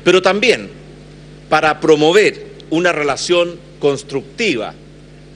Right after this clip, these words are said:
de diálogo y de entendimiento con Perú, de forma tal de poder seguir avanzando por los caminos de la integración y de la colaboración que sin duda van en el mejor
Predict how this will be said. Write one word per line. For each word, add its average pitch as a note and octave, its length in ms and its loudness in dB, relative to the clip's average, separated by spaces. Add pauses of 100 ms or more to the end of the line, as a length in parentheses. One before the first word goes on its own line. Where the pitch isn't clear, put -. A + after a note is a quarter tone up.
de C#3 140 2
diálogo C#3 520 -2 (580)
y D3 80 0
de D3 120 4
entendimiento D#3+ 1040 -2 (180)
con B2+ 160 -4
Perú, C3+ 380 -2 (600)
de C3+ 100 0
forma F3 380 -2
tal F#3 280 -2 (440)
de C#3+ 120 4
poder D3+ 500 2 (380)
seguir E3 500 -4 (180)
avanzando E3 800 -4
por C#3+ 200 -2
los - 140 -4
caminos D#3+ 640 -4 (340)
de C3 100 0
la B2+ 80 -2
integración C3+ 800 -2 (200)
y C3 80 -6
de C3 120 0
la B2 180 -2
colaboración D3 840 -2 (360)
que F#3 100 0
sin A3 220 -4
duda G#2+ 320 -4 (680)
van F3 360 0
en D3+ 120 0
el C#3+ 100 -2
mejor F#3 520 0